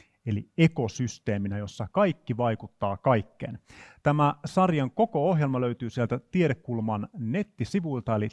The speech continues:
tiedekulma piste fi. Sieltä voi käydä katsomassa muut tapahtumat.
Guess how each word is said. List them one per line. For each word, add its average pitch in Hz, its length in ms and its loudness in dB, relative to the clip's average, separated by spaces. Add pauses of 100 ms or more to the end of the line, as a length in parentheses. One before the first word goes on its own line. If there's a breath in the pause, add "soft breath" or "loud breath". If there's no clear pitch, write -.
tiedekulma 113 760 0
piste - 440 -14
fi. - 280 2 (200)
Sieltä 123 340 -2
voi 101 140 -12
käydä 110 220 -10
katsomassa 101 600 -8 (180)
muut 113 520 -4
tapahtumat. - 540 -2